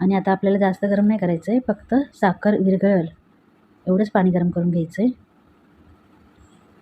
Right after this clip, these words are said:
पाणी उकळायची काही गरज नाही.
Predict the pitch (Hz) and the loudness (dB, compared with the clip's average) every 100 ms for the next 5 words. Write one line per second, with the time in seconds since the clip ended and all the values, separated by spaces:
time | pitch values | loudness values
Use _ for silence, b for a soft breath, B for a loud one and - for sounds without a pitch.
0 | _ _ - _ _ _ - - _ _ | _ _ -20 _ _ _ -20 -20 _ _
1 | _ _ _ _ _ _ - - - _ | _ _ _ _ _ _ -20 -20 -20 _
2 | _ - - - - _ - - - 196 | _ -20 -20 -20 -20 _ -20 -20 -8 0
3 | 190 208 202 202 202 202 185 196 196 180 | 2 2 2 0 0 -2 -4 -2 0 -2
4 | 175 170 220 | 0 0 -2